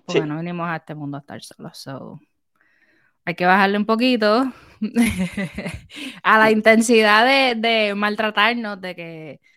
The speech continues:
Speaker 1: no funcionamos o eso no es lo mejor que podemos hacer, y a,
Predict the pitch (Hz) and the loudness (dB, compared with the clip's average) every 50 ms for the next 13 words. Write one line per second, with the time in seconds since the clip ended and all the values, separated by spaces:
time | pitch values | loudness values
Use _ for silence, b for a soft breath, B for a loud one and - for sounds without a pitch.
0 | _ _ _ _ _ 190 190 180 175 202 208 196 214 208 208 208 214 208 208 196 | _ _ _ _ _ -10 -10 -8 -6 -6 -4 -4 -2 -2 -2 -2 -2 -4 -4 -6
1 | 190 175 165 165 170 - - 185 190 190 196 196 190 185 190 185 - 196 185 190 | -6 -6 -6 -8 -8 -10 -10 -10 -10 -10 -10 -10 -10 -10 -10 -8 -8 -8 -8 -8
2 | 180 175 190 196 185 - 220 220 202 175 170 175 180 _ _ _ _ _ _ _ | -8 -8 -10 -10 -8 -6 -6 -6 -4 -6 -8 -10 -14 _ _ _ _ _ _ _
3 | _ _ _ _ _ - 196 185 170 165 160 160 160 156 160 160 160 | _ _ _ _ _ -12 -10 -8 -8 -8 -8 -8 -8 -10 -10 -12 -16